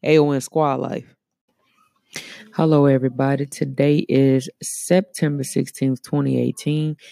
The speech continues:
and you're listening to the Queen Quemo Podcast. First of all, all praise to the Most High allowing us to see another day.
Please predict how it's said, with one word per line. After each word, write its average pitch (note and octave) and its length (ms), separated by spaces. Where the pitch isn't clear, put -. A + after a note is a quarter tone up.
and C3 160
you're A#2+ 80
listening B2+ 580
to - 140
the A#2+ 140
Queen B2+ 340
Quemo A#2+ 480
Podcast. A2+ 920
First F3+ 280
of C3+ 100
all, C3 240
all C#3 240
praise C3 320
to - 80
the B2+ 80
Most C3 260
High C3 180
allowing C3 380
us B2+ 140
to - 100
see B2 240
another B2 360
day. C#3 480